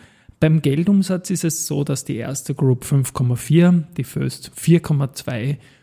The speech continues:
und die bawag drei Komma acht Millionen Euro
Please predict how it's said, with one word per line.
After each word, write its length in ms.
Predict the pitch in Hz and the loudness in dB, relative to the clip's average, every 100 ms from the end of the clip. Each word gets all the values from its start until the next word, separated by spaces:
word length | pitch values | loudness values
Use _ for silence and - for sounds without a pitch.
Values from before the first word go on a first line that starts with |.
| _ _ | _ _
und 260 | 196 202 208 | 2 4 2
die 80 | |
bawag 640 | 202 - 127 127 131 - - _ | 0 -2 -4 -2 -4 -8 -18 _
drei 240 | - 131 131 | -6 -4 -4
Komma 400 | - 143 143 139 - _ | -2 0 0 -2 -6 _
acht 420 | - 131 - - - _ - | -14 -12 -12 -14 -20 _ -2
Millionen 500 | 131 127 123 123 - | 0 0 -2 0 0
Euro 360 | 123 127 147 | 0 -2 -2